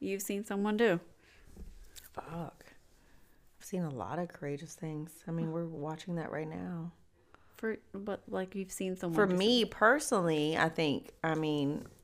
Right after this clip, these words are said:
Speaker 2: my daughter had two open heart surgeries.
Speaker 1: That's courageous.
Speaker 2: I've watched my
Speaker 1: Yeah.
Speaker 2: son bust his head open
Speaker 1: Mm-hmm.
Speaker 2: and we thought cracked his skull and blood. Like, I've been through, I mean, going through a divorce after being together with that person at eighteen years.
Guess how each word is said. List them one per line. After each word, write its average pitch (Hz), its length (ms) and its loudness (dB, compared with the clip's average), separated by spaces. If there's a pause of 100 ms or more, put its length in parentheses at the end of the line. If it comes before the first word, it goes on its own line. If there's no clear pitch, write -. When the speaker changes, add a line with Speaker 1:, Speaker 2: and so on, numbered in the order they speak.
(140)
Speaker 2:
my 156 200 -2
daughter 147 260 4
had 139 200 2
two - 220 -2
open 147 260 2
heart 156 200 4
surgeries. 151 680 0 (380)
Speaker 1:
That's 180 260 -2
courageous. 175 400 -6
Speaker 2:
I've 160 200 2
watched 147 280 2
my 151 80 0
Speaker 1:
Yeah. 147 60 2
Speaker 2:
son 147 540 2 (120)
bust 151 260 2
his 143 140 -4
head 170 200 6
open 151 680 4
Speaker 1:
Mm-hmm. - 120 -2
Speaker 2:
and 147 800 0 (960)
we 151 120 0
thought 147 380 2
cracked 151 260 0
his 151 140 -6
skull 147 440 2
and 175 100 -2
blood. 147 400 0 (840)
Like, 165 180 -2
I've 165 160 2
been 165 260 6
through, 151 540 4
I 139 220 4
mean, 139 300 2
going 147 340 2
through 143 760 2
a 151 60 2
divorce 156 680 0
after 160 220 -2
being 151 400 0
together 151 420 0
with 143 140 -2
that 139 160 0
person 147 360 -2
at 120 60 -2
eighteen 151 380 -2
years. 143 540 -2